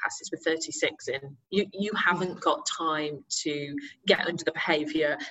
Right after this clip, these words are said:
build positive relationships with every single student within the first two weeks. It just doesn't happen. Whereas this, I would pick, say, five students a week whose books I just, just whiz through, and I've flagged up, uh, mental health issues quite early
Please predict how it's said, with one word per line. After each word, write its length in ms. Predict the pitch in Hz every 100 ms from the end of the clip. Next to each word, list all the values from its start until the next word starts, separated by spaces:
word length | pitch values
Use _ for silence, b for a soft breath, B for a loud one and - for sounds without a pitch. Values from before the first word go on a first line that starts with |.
| -
build 280 | 202 180 185
positive 340 | 190 156 165
relationships 500 | 175 160 160 160 120
with 120 | 175 -
every 180 | 202 180
single 220 | 190 165
student 300 | 165 - 160
within 140 | 156 156
the 100 | 165
first 240 | 170 -
two 160 | - 175
weeks. 240 | 170 320
It 80 | 196
just 140 | 269 277
doesn't 280 | 302 302
happen. 400 | 262 - - 160 - B B B
Whereas 320 | 202 190 190
this, 300 | - 254 -
I 80 | 185
would 120 | 185 -
pick, 280 | 196 196
say, 240 | - 196 165 -
five 240 | 240 233
students 440 | - 214 185 175 -
a 60 |
week 380 | - 147 180 - - -
whose 160 | 180 -
books 260 | 165 -
I 80 | 160
just, 300 | 160 190 - -
just 140 | 440 440
whiz 220 | 254 160 -
through, 280 | - 151 - B B B
and 140 | 196 196
I've 460 | 180 180 175 175 - _ _ -
flagged 380 | 190 180 196 190
up, 280 | 165 160 - -
uh, 140 | 170 151
mental 240 | 170 -
health 260 | - 170 196
issues 340 | 240 - 247 -
quite 220 | 214 190
early 380 | 180 175 202 330